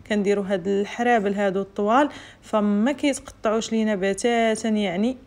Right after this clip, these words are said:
كيف ما كتشوفوا معايا العجينه كتجروها، كيتجر هذاك الخيط. هنا راه حنا وصلنا لواحد العجين ممتاز، كنشكلوه كيف ما حنا بغينا.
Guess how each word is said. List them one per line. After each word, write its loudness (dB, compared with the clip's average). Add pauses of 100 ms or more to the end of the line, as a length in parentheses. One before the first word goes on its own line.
كيف -4
ما 0
كتشوفوا -6
معايا -2
العجينه -2
كتجروها، -2
كيتجر -2
هذاك -2
الخيط. -2 (460)
هنا 0
راه 0
حنا -4
وصلنا -2
لواحد -2
العجين -2
ممتاز، -2
كنشكلوه -4
كيف -6
ما 0
حنا -2
بغينا. -4